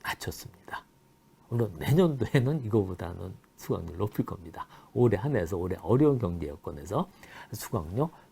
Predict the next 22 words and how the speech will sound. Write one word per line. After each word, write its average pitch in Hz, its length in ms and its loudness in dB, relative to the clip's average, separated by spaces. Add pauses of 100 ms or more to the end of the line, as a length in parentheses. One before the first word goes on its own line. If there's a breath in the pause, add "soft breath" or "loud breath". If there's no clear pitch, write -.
(100)
백칠십구만 - 1300 -4
원. 73 120 -10 (560 loud breath)
이게 87 120 -10
저희가 85 380 -4 (1200 loud breath)
아주 - 200 -20
파격적인 117 520 0
이벤트를 95 440 0
하는데 90 380 -6 (220 loud breath)
수능 214 460 2
날까지 95 600 -2 (200)
이 98 80 -6
수강료는 92 540 -4 (240)
이 - 100 -10
백칠십구만 87 720 -6
원으로 85 160 -6
저희는 78 280 -12
고정을 - 600 -10
할 - 140 -12
겁니다. - 480 -12 (520 loud breath)
특히 - 220 6
우리 131 320 8
반수 127 920 4